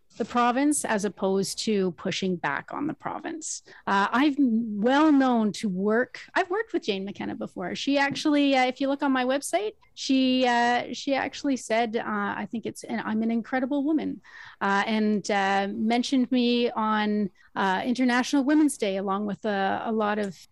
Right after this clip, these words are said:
um, other women that are, are strong women working in Burlington. So I've worked with her before. Uh, right now, I have people of all,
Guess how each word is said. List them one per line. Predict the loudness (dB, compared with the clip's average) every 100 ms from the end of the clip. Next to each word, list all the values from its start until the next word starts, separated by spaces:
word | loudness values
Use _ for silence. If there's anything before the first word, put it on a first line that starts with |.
| -6
um, | -4 -2 -2 -6 -6
other | -2 0 2
women | 2 2 4 2 0 -4 -6
that | 0 0 -2 -8 -8
are, | -4 0 0 0 0 -2 -6 -6
are | -4
strong | -4 -6 -4 -2 0 0
women | 0 0 0 -2 -2 -4
working | -2 -2 -4 -2 -2 -2
in | -4 -2 -2 -2 -4 -6
Burlington. | -2 0 2 2 0 -6 -8 -8
So | -2 2 2 0 -4 -16 -6
I've | -6 -2
worked | -4 -2
with | -6
her | -6 -8
before. | -8 -10 -10 -8 -10 -14 -18 -18 -16 -6
Uh, | 0 2 2 0 -2 -8
right | -2 -2 0
now, | 0 2 2 2
I | 2 0
have | 0 2 2 0 -4 -14
people | -4 -4 0 2 2 2 2
of | 2 2 -2 -6 _ 0
all, | 2 4 6 6 6 4 2